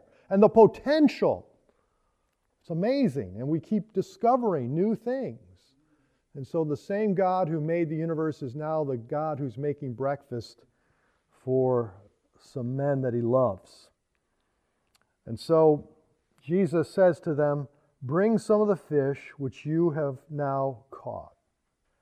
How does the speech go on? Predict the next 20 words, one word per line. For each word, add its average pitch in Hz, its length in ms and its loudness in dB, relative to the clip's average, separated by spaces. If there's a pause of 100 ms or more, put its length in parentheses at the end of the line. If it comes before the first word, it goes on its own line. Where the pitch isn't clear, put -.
(360)
Verse 160 520 0
eleven, 151 460 2
Simon 156 400 -2
Peter 151 320 -2
went 156 240 0
up 202 300 0
and 139 180 -4
drew 196 300 0
the 175 100 -2
net 160 360 -2
to 160 80 -8
land 160 440 -2
full 165 240 -2
of 123 100 -2
large 160 680 2 (400)
fish, 156 320 2
a 131 100 -4
hundred 196 420 0
and 151 140 -2
fifty-three, 143 800 -2